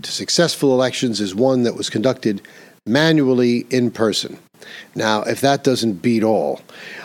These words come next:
Hi, everyone. I'm Jamie Dury, and welcome to another National Preview Online podcast, the N P O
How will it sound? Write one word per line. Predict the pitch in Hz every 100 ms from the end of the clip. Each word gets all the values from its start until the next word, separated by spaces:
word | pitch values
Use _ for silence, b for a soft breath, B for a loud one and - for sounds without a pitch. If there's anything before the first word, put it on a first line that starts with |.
| B
Hi, | 185
everyone. | 190 175 170 170
I'm | 160 165
Jamie | 139 156 147
Dury, | 135 143 139 143
and | 127 120
welcome | 131 151 151 147
to | 123
another | 127 139 131
National | 127 131 - 131 120
Preview | - 135 117 123 120
Online | 113 120 107 110 110 107 101
podcast, | - 117 107 85 110 78 69 - -
the | 110 113 113
N | 139 131 120
P | 104 120 113
O | 113 95 82